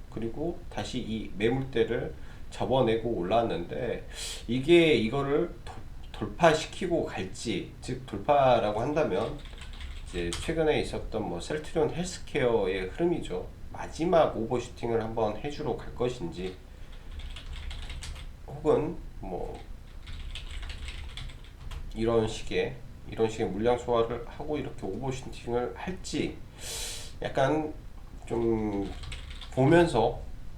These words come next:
봐야 될 것 같습니다. 굉장히 높은 구간에서의 흐름이기 때문에 그나저나 이제 수급은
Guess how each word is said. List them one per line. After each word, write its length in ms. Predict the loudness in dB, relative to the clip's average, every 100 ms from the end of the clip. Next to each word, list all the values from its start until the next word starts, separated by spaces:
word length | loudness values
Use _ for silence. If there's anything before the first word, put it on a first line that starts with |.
| -8
봐야 180 | -2 -2
될 140 | -2
것 80 | 0
같습니다. 380 | 0 0 -2 -2
굉장히 320 | 0 0 0
높은 320 | 0 4 4 4
구간에서의 1000 | 8 8 8 6 4 4 2 4 4 4
흐름이기 440 | -2 -2 -2 0
때문에 720 | 0 2 0 0 2 0 -4 -8 -8 -6 -8 -8 -6
그나저나 500 | 0 2 4 6 6
이제 440 | 6 2 0 0
수급은 640 | -2 -4 0 2 4 4